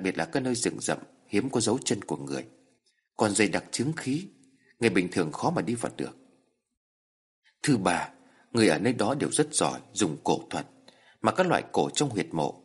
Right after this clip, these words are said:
có thể sống tới mấy ngàn năm, thậm chí là cả vạn năm. Một khi tiếp xúc với hơi thở của người sống, bọn chúng sẽ lập tức sống lại. Hậu quả thực sự khó mà lường trước được.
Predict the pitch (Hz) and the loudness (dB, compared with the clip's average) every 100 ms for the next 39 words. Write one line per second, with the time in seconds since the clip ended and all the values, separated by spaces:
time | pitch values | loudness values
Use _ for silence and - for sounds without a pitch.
0 | _ _ - 165 - - 101 147 139 135 | _ _ 0 2 0 0 0 0 0 0
1 | 165 - 143 101 101 - _ _ _ _ | -2 -6 -4 -4 -4 -16 _ _ _ _
2 | - 117 - 160 143 - 69 - - 78 | 0 0 2 0 0 -2 -6 -2 -6 -2
3 | 110 123 - _ _ _ _ _ _ _ | -4 -4 -14 _ _ _ _ _ _ _
4 | 104 - 113 - 151 - 165 147 113 113 | -2 0 -2 0 2 0 2 0 0 -4
5 | - - - 82 71 - - 85 151 - | -2 -6 -6 -6 -4 0 0 -2 -6 -16
6 | _ _ _ - - - 165 202 156 160 | _ _ _ 2 2 4 2 4 2 0
7 | 156 - 107 160 147 135 - _ _ _ | -2 0 0 0 -2 -4 -10 _ _ _
8 | _ _ _ - 113 - 80 - - - | _ _ _ 4 6 6 2 0 0 0
9 | - - 82 90 71 65 - - 76 - | -2 -4 -2 0 -2 -4 -8 -4 -4 -6